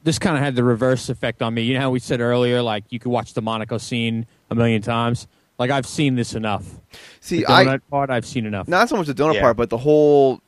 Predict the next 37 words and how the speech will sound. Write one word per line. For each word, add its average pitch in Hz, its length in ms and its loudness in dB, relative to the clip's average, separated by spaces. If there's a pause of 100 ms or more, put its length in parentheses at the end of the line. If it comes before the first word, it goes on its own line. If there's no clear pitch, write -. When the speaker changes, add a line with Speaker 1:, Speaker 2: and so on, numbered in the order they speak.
(560)
Speaker 2:
not, 175 300 -2
and 165 160 0
not 220 160 4
even 190 180 0
the 123 180 2 (220)
restaurant 139 540 0
scene, 113 180 -8
that's 107 180 -4
part 147 260 -2
of 107 60 -6
it. - 120 -6 (360)
It's - 340 -2 (100)
back 139 180 0
at 123 80 -8
the 98 80 -4
house. 98 600 -6 (460)
This 147 400 -4
is, 127 720 0 (1000)
this 185 160 -2
is 180 80 -12
the 151 140 0
whole 139 340 4
other 120 160 0
half 110 180 -4
of 113 80 -10
the 110 60 -6
movie. 98 280 -4
Yeah, 127 200 0
you 147 80 -2
got 127 160 -2
the 110 60 -16
Tony 123 420 -6
and 107 160 -6
the 98 80 -8
Justin 120 280 -12
Hammer 123 220 -6
thing. 90 340 -8